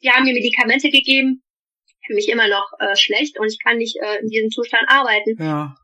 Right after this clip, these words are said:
Speaker 1: Vielleicht kannst du mir weiterhelfen, ne? <laughs> Ich hab nur ein bisschen ihr energetisch geholfen,
Speaker 2: Ja.
Speaker 1: auf der e-, energetischen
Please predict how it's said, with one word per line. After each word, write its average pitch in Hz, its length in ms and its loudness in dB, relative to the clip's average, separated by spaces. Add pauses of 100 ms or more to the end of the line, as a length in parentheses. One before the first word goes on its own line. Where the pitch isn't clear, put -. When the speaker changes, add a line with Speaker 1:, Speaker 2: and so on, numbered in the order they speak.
(120)
Speaker 1:
Vielleicht 233 200 0
kannst 277 220 2
du 339 60 2
mir 294 160 2
weiterhelfen, 233 640 0
ne? 285 180 0 (260)
<laughs> 294 340 0 (220)
Ich - 140 -4
hab 330 140 -2
nur 294 240 2 (140)
ein 262 160 0
bisschen 294 420 0 (240)
ihr 311 280 0
energetisch 254 680 0
geholfen, 247 580 -4
Speaker 2:
Ja. 156 220 -2 (280)
Speaker 1:
auf 220 120 -20
der - 140 0
e-, 226 200 -2
energetischen 254 600 -2